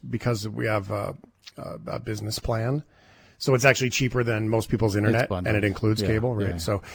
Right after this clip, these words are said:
Speaker 1: so I, I didn't include mine in that, but what that does allow is it does allow me to ease the pressure on other subscriptions, right? Like, I get Crave for free included in that. So I actually have access to
Speaker 2: Exactly,
Speaker 1: Crave.
Speaker 2: yeah.
Speaker 1: So that's another thing. So
Speaker 2: Yeah.
Speaker 1: my total is only sixty-six dollars, not including business stuff, which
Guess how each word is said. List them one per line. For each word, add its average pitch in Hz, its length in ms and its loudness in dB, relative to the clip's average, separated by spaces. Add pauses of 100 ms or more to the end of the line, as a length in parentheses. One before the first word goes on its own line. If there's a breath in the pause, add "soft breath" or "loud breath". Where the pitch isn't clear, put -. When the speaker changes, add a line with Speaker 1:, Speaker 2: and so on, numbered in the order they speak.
(140 loud breath)
Speaker 1:
so 143 140 6
I, 143 160 8
I 135 40 8
didn't 160 200 6
include 131 260 2
mine 120 220 2
in 139 80 2
that, 151 180 2
but 135 100 4
what 135 180 6
that 127 200 4
does 151 240 8
allow 117 340 6
is 113 140 2
it 110 60 -4
does 127 200 4
allow 117 300 2
me 117 180 -2
to 127 120 -6
ease 110 260 -4
the 104 80 -4
pressure 117 440 2
on 104 220 2
other 104 460 0
subscriptions, 107 640 -2
right? 113 160 4
Like, 120 140 2
I 120 100 6
get 123 220 2
Crave 131 340 4
for 107 180 -8
free - 300 -16
included 110 400 -8
in 95 60 -14
that. 95 260 -16
So 110 180 -2
I 101 140 0
actually 107 220 -6
have 110 100 -2
access 104 140 2
to 98 140 4
Speaker 2:
Exactly, 87 140 -4 (120)
Speaker 1:
Crave. 90 100 -2
Speaker 2:
yeah. 87 220 0 (260 loud breath)
Speaker 1:
So - 160 -4
that's 113 140 2
another 117 160 4
thing. 104 60 0
So 104 100 2
Speaker 2:
Yeah. 127 40 4
Speaker 1:
my 170 120 6
total 190 280 6
is 131 80 6
only 127 160 6
sixty-six 127 600 -2
dollars, 95 560 2 (340 loud breath)
not 131 240 8
including 117 380 4
business 95 320 0
stuff, - 280 -6
which 120 300 2